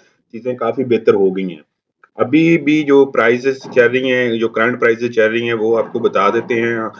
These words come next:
इस वक्त जो कम से कम price है किसी भी sector के अंदर, जो सी वन से लेके सी टू तक, एक करोड़ plus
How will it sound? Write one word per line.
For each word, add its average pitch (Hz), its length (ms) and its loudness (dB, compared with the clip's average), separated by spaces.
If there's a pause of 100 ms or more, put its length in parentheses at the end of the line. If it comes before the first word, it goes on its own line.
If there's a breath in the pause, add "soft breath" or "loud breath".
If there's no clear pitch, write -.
(280 loud breath)
इस 120 160 -6
वक्त 139 220 6
जो 139 460 6
कम 139 220 0
से 147 140 0
कम 143 200 -2
price 123 340 2
है 127 140 4 (1080)
किसी 120 260 -4
भी 147 120 -4
sector 131 360 2
के 127 100 -2
अंदर, 123 180 2
जो 123 140 0
सी 123 200 -2
वन 120 200 2
से 123 140 -4
लेके 117 240 0
सी 117 200 -4
टू 120 220 0
तक, 117 320 -2
एक 120 180 2
करोड़ 120 220 2
plus 120 420 -2